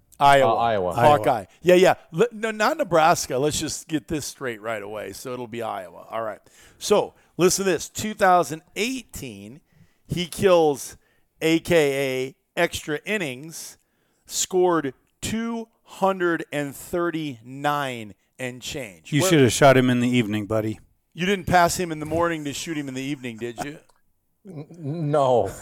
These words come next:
Speaker 2: absolutely not.
Speaker 1: <laughs>
Speaker 2: Um, you know, and, and what's interesting about that deer, which I didn't share with you, Brian, um,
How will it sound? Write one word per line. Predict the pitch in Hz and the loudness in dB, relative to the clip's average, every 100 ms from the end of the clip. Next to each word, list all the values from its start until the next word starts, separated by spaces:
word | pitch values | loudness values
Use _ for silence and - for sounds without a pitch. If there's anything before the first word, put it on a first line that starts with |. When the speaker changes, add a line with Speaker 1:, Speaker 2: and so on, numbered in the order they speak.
| - - - | -6 -6 -6
Speaker 2:
absolutely | 110 110 - 110 104 101 | -4 -6 -6 -4 -2 -2
not. | 101 92 - - | -2 -4 -4 -12
Speaker 1:
<laughs> | - - - - - - - | -10 -10 -8 -12 -14 -10 -6
Speaker 2:
Um, | 208 202 196 95 95 _ - - - - - - | -2 -2 -2 -6 -10 _ -10 -10 -10 -20 -20 -6
you | 135 | 2
know, | 135 127 123 - - | 4 4 2 -2 -2
and, | 127 127 | -2 -2
and | 123 127 | -4 -4
what's | 131 127 - - | -6 -8 -8 -6
interesting | 165 - 131 143 127 | -6 -4 -8 -4 -2
about | 110 113 104 | 0 0 2
that | 107 101 95 | -2 -2 -4
deer, | 110 104 | -4 -2
which | 95 - - | -4 -8 -8
I | 107 | -6
didn't | 98 90 | -4 -8
share | - 107 | -4 -4
with | 101 | -4
you, | 90 | -8
Brian, | 85 87 87 92 92 _ 101 | -6 -6 -4 -6 -10 _ -8
um, | 92 90 | -6 -6